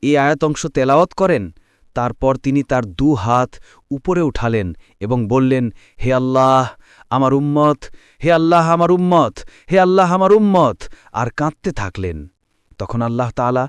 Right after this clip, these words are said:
জিবরিলকে বললেন, হে জিবরিল, "তুমি মোহাম্মদের কাছে যাও, অথচ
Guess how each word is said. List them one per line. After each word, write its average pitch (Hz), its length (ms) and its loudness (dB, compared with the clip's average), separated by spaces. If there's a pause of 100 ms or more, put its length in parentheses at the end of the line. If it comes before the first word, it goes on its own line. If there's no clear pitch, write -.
(300)
জিবরিলকে 127 480 -4
বললেন, 139 380 2 (340)
হে 127 160 -4
জিবরিল, 120 460 -4 (520)
"তুমি 147 160 4
মোহাম্মদের 156 560 2
কাছে 156 300 -2
যাও, 151 260 2 (480)
অথচ 175 360 0